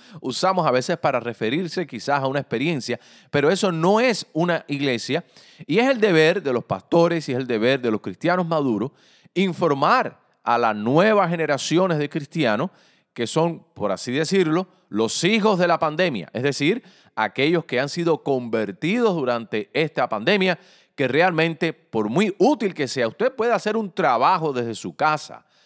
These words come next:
usted puede hacer quizás una escuela desde su casa. El trabajo lo va a hacer con limitaciones en muchos casos, porque la, eh, la experiencia virtual limita. Y la escuela también la puede hacer y va a tener también sus limitaciones.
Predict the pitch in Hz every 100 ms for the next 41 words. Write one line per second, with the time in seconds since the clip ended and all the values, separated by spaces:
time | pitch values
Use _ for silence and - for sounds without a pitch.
0 | _ _ _ - 131 143 165 139 165 139
1 | 127 147 147 120 - 160 170 131 107 107
2 | - - 131 - 85 113 185 262 170 143
3 | 165 - 131 101 95 92 185 247 160 -
4 | _ _ - 92 131 117 - 185 151 131
5 | - _ _ _ _ 165 175 175 175 151
6 | 127 123 117 113 123 113 127 151 123 101
7 | - 113 113 101 208 - 82 _ _ _
8 | _ 185 202 131 - _ 117 131 - 147
9 | 147 214 175 156 160 175 147 135 - 147
10 | 147 156 _ - 156 170 156 156 147 117
11 | 123 127 135 117 101 92 87 143 117